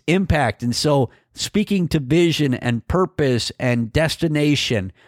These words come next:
how driven are you by that right now? And how much are you speaking to it? Or are you, in the words of a recent episode I did, more of a maintainer? So optimism,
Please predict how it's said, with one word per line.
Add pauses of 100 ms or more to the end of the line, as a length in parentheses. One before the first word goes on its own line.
(180)
how
driven
are
you
by
that (180)
right
now? (260)
And
how
much
are
you
speaking
to
it? (1000)
Or
are
you,
in
the
words
of
a
recent (100)
episode
I
did,
more
of
a
maintainer? (480)
So (100)
optimism,